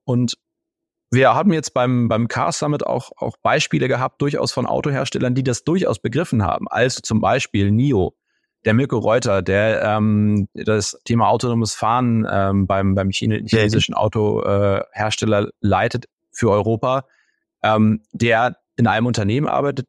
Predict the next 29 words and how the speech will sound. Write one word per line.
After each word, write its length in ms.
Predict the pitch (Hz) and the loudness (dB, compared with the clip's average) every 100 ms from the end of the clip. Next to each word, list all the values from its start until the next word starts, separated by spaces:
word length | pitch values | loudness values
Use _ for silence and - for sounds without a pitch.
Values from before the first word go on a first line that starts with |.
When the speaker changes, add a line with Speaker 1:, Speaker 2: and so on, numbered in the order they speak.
| - | -8
Speaker 1:
das 100 | - | -4
genau 380 | 123 113 139 165 | 0 2 2 2
diesen 200 | 139 135 | 0 0
Ansatz, 440 | 117 139 131 - | -2 -2 -2 -2
dieses 200 | 110 104 | -4 -2
Software-Defined 800 | 147 - 120 113 113 113 113 - | -6 -4 -4 -2 -2 0 -2 -2
Thinking, 500 | 135 147 143 143 147 _ _ _ _ - | -2 0 0 0 -2 _ _ _ _ -2
dieses 220 | 117 104 | -2 0
System 280 | 165 - 135 | -4 -2 -2
Engineering 880 | 117 110 101 131 127 123 131 127 123 | 0 0 0 -2 0 0 0 0 0
genau 520 | 107 107 117 139 - | 2 4 2 0 -4
vorantreibt. 760 | - 110 107 143 - 123 123 | -4 -2 0 -2 -4 -4 -2
Natürlich 440 | 113 107 160 170 - | -4 -2 -2 0 0
auch 320 | 104 151 - _ _ _ _ _ _ _ _ - | 0 0 -6 _ _ _ _ _ _ _ _ -2
zweitausendvierzehn 600 | 135 127 135 139 147 135 | 0 2 0 -2 -2 -2
gestartet, 540 | 120 - 120 151 - | -2 0 0 -2 -4
ein 40 | 117 | -2
ganz 240 | 117 139 | -2 0
junges 240 | 139 135 120 | -2 -2 -2
Unternehmen, 680 | 127 120 117 131 143 143 | -2 -2 0 0 0 -2
konnte 240 | - 135 131 | -2 -2 -2
das 160 | 123 | -2
Auto 260 | - 131 127 | 0 0 0
wirklich 220 | 120 - | -2 2
Speaker 2:
Ja. 100 | 104 | 2
Speaker 1:
von 220 | - 123 | 2 -2
ganz 260 | 127 147 - | 0 -2 0
neu 240 | 110 123 143 | 0 0 0
denken, 520 | 107 127 143 151 | -2 -2 -2 -4